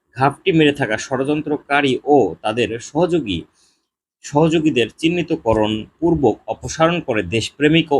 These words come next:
ইসলামী মূল্যবোধ সম্পন্ন ব্যক্তিদের দায়িত্ব প্রদান করতে হবে। ছয়, ভবিষ্যতে বিতর্ক এড়াতে দেশের নির্ভরযোগ্য বিজ্ঞ আলেমদের পরামর্শের আলোকে পাঠ্য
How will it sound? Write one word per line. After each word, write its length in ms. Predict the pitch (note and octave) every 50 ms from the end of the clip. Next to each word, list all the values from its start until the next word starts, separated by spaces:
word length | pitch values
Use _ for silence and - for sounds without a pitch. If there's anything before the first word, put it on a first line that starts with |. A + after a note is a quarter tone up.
| - - C3
ইসলামী 500 | A#2+ - - - C#3 D3 D3+ D3+ C3 A#2
মূল্যবোধ 500 | A2+ A2 A2 G#2+ G#2+ G#2 G#2+ C3 C3+ C3+
সম্পন্ন 440 | - - F#3+ F#3+ F#3 - E3 D3+ C3 G#2+
ব্যক্তিদের 480 | G2+ A2 G#2 - _ _ - A2+ G#2 F2+
দায়িত্ব 340 | A2+ G#2+ G#2+ G#2 - - A2+ G#2+
প্রদান 340 | - _ G#2+ G#2 G2 G2 G2 F#2+
করতে 280 | - G2 - _ F#2+
হবে। 240 | F#2+ F#2+ F2+ F2+ E2 D2+ - _ _ _ _ _ _ _ _ _ -
ছয়, 300 | - - C3 E2+ D2+ - - _ _ _ _ -
ভবিষ্যতে 480 | B2 D3+ F#3 G3 - - - - C#3 A2
বিতর্ক 520 | G2+ A2+ B2 A2+ - C3 C3+ C#3+ D3 - - A#2+ A2+ -
এড়াতে 400 | G#2+ A#2+ A#2 A#2 A2+ - - G#2 A2+ - _ _ _ _ _ _ -
দেশের 380 | G#2 A#2 C3+ C3+ - - G#2 - D#2 E2+
নির্ভরযোগ্য 680 | G2 A2+ B2 B2 B2+ D#3 F3+ F#3+ F#3 F3+ F3+ D3 A2+ - A2+
বিজ্ঞ 320 | F2+ F#2 C3 C3 A2+ - - A#2+ -
আলেমদের 420 | - B2 C#3 D3 D3 C#3 B2 A#2 -
পরামর্শের 680 | - A#2 A#2 A#2+ B2 B2+ C#3+ - - - - F#3+ D#3+ D#3+ - - - - - - - _ -
আলোকে 320 | B2+ D3 D3+ - - A#2+ G#2
পাঠ্য 340 | - - A2 A#2+ - _